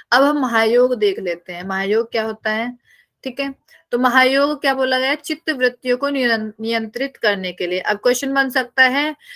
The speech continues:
कि महायो-, अ, इसमें हठ रत्ना-, ये कि कौन से ग्रंथ में बताया गया है चित्त वृत्तियों को नियंत्रित करने के लिए महायोग कहा है, तो आप तुरंत क्या लगाएंगे? हठ रत्नावली,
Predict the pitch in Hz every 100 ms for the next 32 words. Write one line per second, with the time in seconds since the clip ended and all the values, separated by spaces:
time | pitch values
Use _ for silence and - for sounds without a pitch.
0 | - - 254 247 254 262 240 240 233 226
1 | 220 220 226 220 208 190 214 240 240 240
2 | 233 226 240 262 277 277 254 254 247 247
3 | 254 233 240 226 220 208 202 208 214 240
4 | 254 294 - 269 254 247 247 254 240 220
5 | 220 233 - 208 196 190 190 208 277 247
6 | 220 208 190 - 180 175 175 175 - 233
7 | 240 208 226 233 247 254 262 277 285 269
8 | _ - 240 247 254 262 269 320 349 _
9 | _ _ _ 233 247 262 233 208 180 165
10 | 160 160